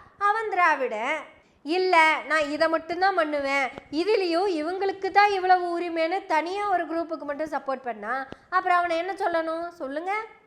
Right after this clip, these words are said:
நீங்களே சொல்லுங்க, ராஜராஜ சோழன் ஒரு வெள்ளனைய கட்டியிருந்தா அவனையும் நம்ம திராவிடன் தான் சொல்ல போறோம்.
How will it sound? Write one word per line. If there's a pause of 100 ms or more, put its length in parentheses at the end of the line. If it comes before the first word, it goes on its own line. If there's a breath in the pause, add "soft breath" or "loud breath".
(120)
நீங்களே
சொல்லுங்க,
ராஜராஜ
சோழன்
ஒரு
வெள்ளனைய
கட்டியிருந்தா (480 loud breath)
அவனையும்
நம்ம
திராவிடன்
தான்
சொல்ல
போறோம்.